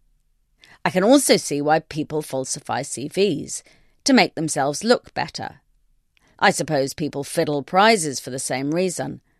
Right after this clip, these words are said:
And above all, I can understand why we are sloppy and careless,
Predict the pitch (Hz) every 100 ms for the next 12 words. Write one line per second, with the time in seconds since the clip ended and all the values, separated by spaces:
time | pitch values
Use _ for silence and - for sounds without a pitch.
0 | _ _ _ - 247 - 285 233 208 175
1 | 165 151 160 160 156 151 151 151 147 143
2 | 143 139 139 - - 196 160 - 147 139
3 | 147 214 202 131 - - -